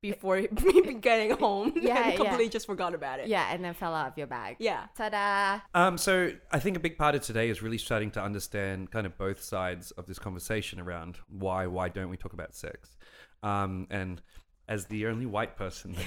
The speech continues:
Speaker 3: <laughs> in this room,
Speaker 1: <laughs>
Speaker 3: not only the only male today, um, could you talk us through, and, you know, if you've got some examples of people you know, et cetera, that'd be great. Talk us through, like, what's the Chinese mentality behind sex, sexuality, and, you know, relationships in general?
Speaker 1: I think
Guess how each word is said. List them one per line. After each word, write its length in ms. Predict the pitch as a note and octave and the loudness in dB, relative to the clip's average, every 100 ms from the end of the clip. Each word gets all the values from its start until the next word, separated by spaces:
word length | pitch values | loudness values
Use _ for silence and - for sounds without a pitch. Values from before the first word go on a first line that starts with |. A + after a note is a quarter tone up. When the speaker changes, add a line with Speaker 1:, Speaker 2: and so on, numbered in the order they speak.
| D#3+ | -6
Speaker 3:
<laughs> 180 | D3+ - | -2 6
in 80 | C5 | 6
this 180 | G#2 - | 6 2
room, 300 | G2 G2 A2 | 2 2 0
Speaker 1:
<laughs> 220 | G#2+ - | -2 2
Speaker 3:
not 80 | G#2+ | 4
only 200 | A#2 A#2+ | 6 6
the 160 | A#2 A2+ | 4 2
only 120 | A#2+ | 2
male 260 | A2+ A2 A2 | 2 0 -2
today, 360 | F2 E2 F2 - - _ - | -6 -6 -8 -10 -20 _ 2
um, 240 | B2+ B2+ - | 2 2 -2
could 140 | E3+ | -2
you 80 | A#3 | -2
talk 240 | B3 B3 - | 0 -2 -4
us 120 | - | -12
through, 540 | - B2+ B2+ B2 A#2+ A#2 | -6 0 2 4 2 2
and, 260 | A2+ A2 - | 0 -2 -4
you 80 | G#2 | -4
know, 120 | G2 | -4
if 140 | - | -4
you've 100 | G2 | -4
got 100 | B2 | -6
some 180 | - G#2 | -4 -8
examples 380 | F2+ G2+ G2 F#2+ | -4 -4 -4 -6
of 100 | F#2+ | -8
people 180 | F#2 F2+ | -8 -6
you 60 | F#2+ | -2
know, 180 | A2+ | 0
et 100 | A2+ | -2
cetera, 220 | A2 F#2+ F#2 | -2 -6 -6
that'd 100 | E2+ | -8
be 60 | |
great. 260 | F2+ F#2+ F2+ - _ _ _ _ _ | -6 -4 -6 -10 _ _ _ _ _
Talk 200 | - F#3+ | -2 0
us 60 | A3 | 0
through, 220 | - E3 | 0 2
like, 200 | D3 A#2 - - - - | 4 2 -2 -20 -20 -4
what's 200 | F3+ - | -4 -2
the 100 | F3 | -6
Chinese 640 | - C#3 C3+ A#2+ A#2 A2 | -2 2 2 2 0 -2
mentality 580 | A2 - G#2 G#2 G2+ G2+ | -6 -4 -2 0 0 -4
behind 560 | F#2+ F2+ G2 F#2+ F#2 - | -6 -6 -6 -6 -6 -6
sex, 340 | - G2+ - | -4 -4 -6
sexuality, 720 | - F#2+ G#2 F#2+ F#2 F#2 F#2 E2+ | -10 -8 -6 -4 -4 -4 -6 -8
and, 100 | F2 F2 - _ - | -10 -12 -16 _ -20
you 40 | |
know, 60 | - - | -20 -10
relationships 600 | F#2+ F#2+ - - F2+ F#2 | -8 -8 -10 -14 -14 -16
in 60 | |
general? 320 | E2+ F2 F2 F2+ _ _ _ - - _ _ | -16 -16 -16 -18 _ _ _ -20 -20 _ _
Speaker 1:
I 180 | B3+ F4+ | -6 -6
think 340 | G4 G#4 - | -4 -6 -6